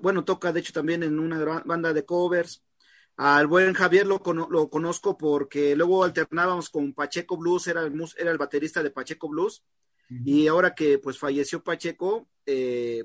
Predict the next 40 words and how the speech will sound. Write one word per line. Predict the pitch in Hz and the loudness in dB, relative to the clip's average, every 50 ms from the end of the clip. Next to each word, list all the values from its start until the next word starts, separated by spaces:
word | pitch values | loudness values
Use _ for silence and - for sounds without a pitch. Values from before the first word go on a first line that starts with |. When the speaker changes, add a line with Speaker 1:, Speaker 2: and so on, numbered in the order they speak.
| _ - | _ -4
Speaker 1:
pues, | 143 135 131 123 | -2 -2 -2 0
le, | 135 131 127 127 123 123 123 123 120 117 - | -2 0 0 0 0 -2 -2 -2 -4 -6 -4
le | - 131 131 | 0 0 2
hicimos | 135 139 131 160 170 190 202 | 2 2 0 -2 -4 -4 -2
la | 190 180 | -2 -2
invitación | 156 147 143 156 135 - - 180 196 208 220 | -2 -2 -2 -4 -4 -2 -2 0 0 0 0
y | 202 | 0
desde | 151 143 139 131 | 0 0 0 0
ahí | 139 151 | 0 0
hemos | 151 160 156 | 0 -2 -2
venido | 139 143 143 151 147 | -2 -2 -2 -2 -4
trabajando. | - 135 127 120 120 - - 170 170 175 170 160 156 156 _ _ _ _ _ _ _ _ _ _ _ _ _ _ _ _ _ _ - | -6 -10 -12 -12 -12 -12 -10 -10 -10 -10 -12 -14 -16 _ _ _ _ _ _ _ _ _ _ _ _ _ _ _ _ _ _ _ -6
Pero | - 135 139 | -2 -2 -2
aquí | 135 - 180 | 0 2 0
en | 175 | 2
la | 170 | 2
Speaker 2:
Bueno. | 160 160 | 0 0
Speaker 1:
música | 170 160 - - - 156 | -2 -4 -6 -6 -4 -4
nos | 139 131 123 | -4 -4 -6
conocimos. | - 135 131 131 - 143 139 135 131 123 - - _ _ _ _ _ _ _ _ _ - | -6 -8 -8 -8 -6 -6 -6 -6 -6 -10 -12 -16 _ _ _ _ _ _ _ _ _ -12
Speaker 2:
Va, | 175 190 226 | -10 -8 -8
va, | 233 240 | -6 -6
entonces, | 247 240 240 240 233 - 214 | -8 -6 -4 -6 -6 -4 -6
entonces | 185 185 214 240 240 226 - 180 147 | -6 -4 -4 -4 -6 -6 -10 -10 -6
tienen | - 220 226 226 220 208 202 190 190 185 185 180 175 | -6 -4 -4 -4 -4 -4 -4 -4 -4 -4 -4 -4 -2
la | 175 180 | -2 -2
alineación, | 185 190 190 196 196 190 180 240 240 - | -2 -2 0 0 -2 -2 -2 -4 -6 -6
¿cuántos | - 220 226 220 185 165 | -6 -6 -6 -6 -6 -8
años | 214 214 202 | -6 -4 -2
ya | 214 208 - | -2 -2 -2
tienen | 220 220 208 196 | -4 -6 -2 -2
los | 180 175 170 - | -2 -2 -2 -2
tres | 208 220 196 | -2 -2 0
ya, | 175 196 214 202 | 0 0 0 0
ya | 185 208 202 | -2 -2 -4
conformados? | 196 196 180 165 180 185 185 202 202 196 | -4 -6 -6 -4 -4 -4 -2 -4 -4 -4
¿Qué | _ - 196 | _ -10 -10
tiempo | 180 214 208 180 190 _ 170 | -8 -8 -8 -10 -10 _ -10
tienen | 165 202 196 175 170 | -12 -10 -10 -8 -8
ahorita? | 165 165 175 175 - 156 | -8 -8 -8 -10 -12 -16